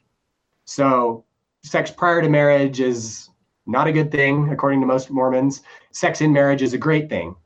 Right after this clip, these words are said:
Whereas in Catholicism, there's often expressed this idea that marriage is kind of a lesser law. If you can live celibately, that might be an even better thing.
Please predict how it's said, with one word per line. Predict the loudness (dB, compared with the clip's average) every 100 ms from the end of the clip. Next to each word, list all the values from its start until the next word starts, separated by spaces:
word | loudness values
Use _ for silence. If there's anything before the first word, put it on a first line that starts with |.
| _
Whereas | 0 4 4 4 2
in | 0
Catholicism, | 0 2 4 2 0 0 2 0 -2 -8
there's | -4 -2 0
often | 0 0 0 0
expressed | 0 -4 -6 -2 -2 -2
this | -2
idea | -2 2 0
that | 0 0
marriage | 2 4 2 0 -4 _ _ _ -2
is | -2 -2
kind | -6 -2 0 2
of | 2
a | 0
lesser | -2 0 0 0 0 2
law. | 4 4 4 2 -2 _ _
If | -6 -4
you | -2
can | 0 2
live | 2 2
celibately, | 0 0 2 0 0 -2
that | -2 -4 -6
might | -8 -2 -2 0
be | -2
an | -2
even | -2 -2 -2
better | -2 -4 -6
thing. | -12